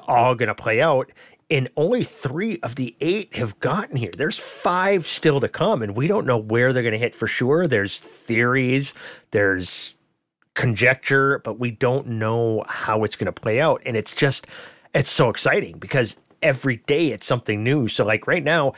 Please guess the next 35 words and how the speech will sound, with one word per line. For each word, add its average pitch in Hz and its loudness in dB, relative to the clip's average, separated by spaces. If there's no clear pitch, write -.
I'm 196 0
running 135 2
passengers 131 -2
because 120 0
I'm 143 2
building 123 2
up 120 -2
my 113 0
engineering 127 0
mats, 104 -2
because 120 -2
I 113 0
know 120 0
for 123 0
a 107 0
fact 180 -2
that 135 2
I'm 180 0
gonna 170 0
be 139 -2
engineering 131 2
some 123 -2
new 117 4
ships 220 0
and 123 -2
shit, - 0
because 135 -2
I'm 139 0
sure 185 0
that - -2
there's 151 2
gonna 156 2
be 135 4
some 131 0
craziness, 117 2